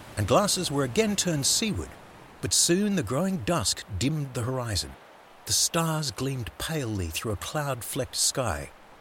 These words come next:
and the watchers lowered useless glasses and turned blank faces on each other, hesitating to name the fear that gripped them. Slowly,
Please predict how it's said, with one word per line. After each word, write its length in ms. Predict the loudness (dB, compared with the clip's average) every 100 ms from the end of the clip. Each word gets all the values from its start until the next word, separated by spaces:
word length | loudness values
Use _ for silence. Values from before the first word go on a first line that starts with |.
| -20 -20 -18 -8
and 120 | -4
the 80 | -2
watchers 360 | -2 -2 -2
lowered 460 | -2 0 2 0 -2
useless 480 | -2 -2 -2 -2 -2
glasses 560 | -2 -2 -2 -2 -4 -6 -12 -14 -6
and 140 | -4
turned 360 | -2 -2 -2 -2
blank 260 | -2 -4
faces 500 | -6 -4 -4 -4 -2
on 140 | -2 0
each 180 | -2 -2
other, 220 | -4 -6 -12 -20 -20 -20 -20 -20 -20 -6
hesitating 560 | -2 -2 -2 -4 -2
to 80 | -2
name 260 | 0 2 0
the 80 | 0
fear 400 | -4 -4 -4 -6
that 160 | -8 -6
gripped 240 | -8 -6
them. 160 | -10 -10 -16 -20 -20 -20 -20 -20 -20 -20 -20 -20 -20 -20 -20 -2
Slowly, 500 | 2 4 4 4 2